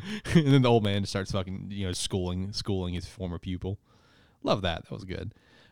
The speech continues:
Uh, I'm enjoying the episode so far. Uh, what did you think of, uh, Eden Zero, episode two, though?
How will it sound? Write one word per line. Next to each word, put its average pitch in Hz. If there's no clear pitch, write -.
Uh, 98
I'm 175
enjoying 120
the 101
episode 101
so 87
far. 90
Uh, 92
what 107
did 139
you 160
think 151
of, 110
uh, 98
Eden 113
Zero, 98
episode 92
two, 98
though? 87